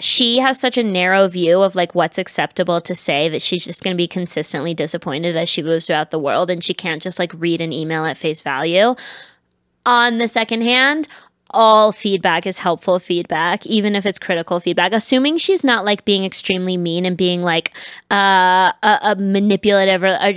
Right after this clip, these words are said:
assuming she's not making your workplace feel hostile and she is just genuinely giving you the feedback of, like, your tone is not acceptable, that is helpful. Because for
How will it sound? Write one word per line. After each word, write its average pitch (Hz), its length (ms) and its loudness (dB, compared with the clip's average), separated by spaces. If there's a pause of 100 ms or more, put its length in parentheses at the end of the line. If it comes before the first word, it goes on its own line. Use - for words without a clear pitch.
assuming 269 460 0
she's 453 220 2
not 262 180 0
making 185 340 -4
your 180 140 0
workplace 170 460 -4
feel 175 220 -2
hostile 165 360 -2
and 175 240 -4
she 151 140 0
is 170 120 0
just - 220 -4
genuinely 165 400 -2
giving 156 340 -4
you 160 220 -2
the 160 100 -10
feedback 160 380 -4
of, 165 120 -6
like, 156 240 -4
your 156 100 -4
tone 170 320 -4
is 160 120 -6
not 151 280 -2
acceptable, 220 760 0 (920)
that 202 200 2
is 202 140 0
helpful. 180 520 0 (200)
Because 240 500 2 (460)
for 240 540 4